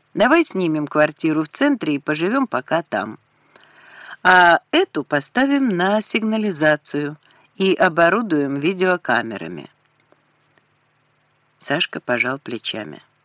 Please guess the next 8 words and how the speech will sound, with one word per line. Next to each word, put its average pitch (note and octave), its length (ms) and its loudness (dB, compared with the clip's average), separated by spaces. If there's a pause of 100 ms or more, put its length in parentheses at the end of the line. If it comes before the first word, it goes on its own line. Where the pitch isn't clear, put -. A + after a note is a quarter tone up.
(2000)
«Зря F#3+ 340 2
ты D#4 140 -2
говоришь, C#3 720 -2
что - 200 -8
я D#3+ 220 0
не E3 140 -2
могу D#3 360 0
позволить D#3 800 0